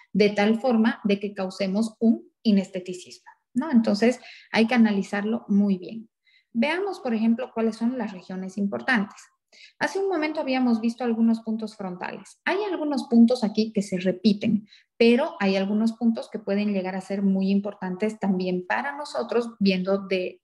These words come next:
de perfil al paciente para poder tomar una decisión en el abordaje del tratamiento.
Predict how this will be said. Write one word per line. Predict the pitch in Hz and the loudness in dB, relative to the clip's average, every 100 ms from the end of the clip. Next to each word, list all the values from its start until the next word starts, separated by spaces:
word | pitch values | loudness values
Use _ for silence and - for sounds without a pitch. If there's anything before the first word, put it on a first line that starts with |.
| _ | _
de | - 202 185 | -4 0 0
perfil | 185 196 - 196 | -2 -6 -4 -2
al | 196 202 | 0 -2
paciente | 233 233 254 240 320 - - _ | -4 0 0 2 -2 -6 -20 _
para | 214 208 208 | 2 2 2
poder | 208 202 214 | 2 2 0
tomar | - 190 185 202 - | -4 -2 -2 -4 -2
una | 202 202 | -2 -2
decisión | 190 185 196 196 220 220 | -6 -10 -8 -2 0 2
en | 196 | 0
el | 185 | 0
abordaje | 175 180 180 185 196 | -4 -6 -6 -8 -10
del | 202 202 | -12 -6
tratamiento. | 226 226 285 233 185 | -4 -4 -4 -4 -6